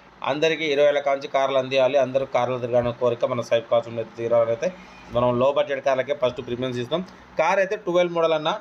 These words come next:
ట్వంటీ సెవెన్ వరకు ఆర్సీ వ్యాలిడ్ ఉంది. ఇన్సూరెన్స్ వ్యాలిడ్ లేదు. ఓకేనా? ఇంజన్ మాత్రం పర్ఫెక్ట్ ఉందంటున్నారు. ఇంట్రెస్ట్ ఉంటే కార్ దగ్గరికి వెళ్ళి మొత్తం చెక్ చేసుకొని నచ్చితే తీసేసుకోండి.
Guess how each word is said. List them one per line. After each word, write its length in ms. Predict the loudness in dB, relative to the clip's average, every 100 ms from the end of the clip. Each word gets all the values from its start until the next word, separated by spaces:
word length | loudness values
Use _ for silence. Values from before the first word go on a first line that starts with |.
| -2
ట్వంటీ 260 | 0 0
సెవెన్ 240 | 0 0 0
వరకు 220 | 0 2
ఆర్సీ 240 | 0 0
వ్యాలిడ్ 240 | 0 0 0
ఉంది. 220 | -6 -8 -10 -20 -10 -8
ఇన్సూరెన్స్ 400 | -2 0 -2 2
వ్యాలిడ్ 380 | 2 2 -2
లేదు. 300 | -2 -2 -2 -6 -16 -8 -4
ఓకేనా? 340 | 0 0 0
ఇంజన్ 320 | -2 -2 -2
మాత్రం 280 | 0 0 -2 0
పర్ఫెక్ట్ 400 | -2 -2 -4 -4
ఉందంటున్నారు. 760 | -4 -4 -2 0 0 -2 -12 -20 -20 -20 -20 -20 -20 -20 -20 -20 -12 -8
ఇంట్రెస్ట్ 340 | 0 0 0
ఉంటే 160 | -2 -4
కార్ 280 | 0 0 0
దగ్గరికి 360 | -4 -6 -4
వెళ్ళి 220 | -2 -2
మొత్తం 320 | -2 -2 -4 -6
చెక్ 300 | -6 -8 -4
చేసుకొని 300 | -4 -6 -4
నచ్చితే 300 | -4 -4 -4
తీసేసుకోండి. 680 | -4 -4 -4 -4 -4 -2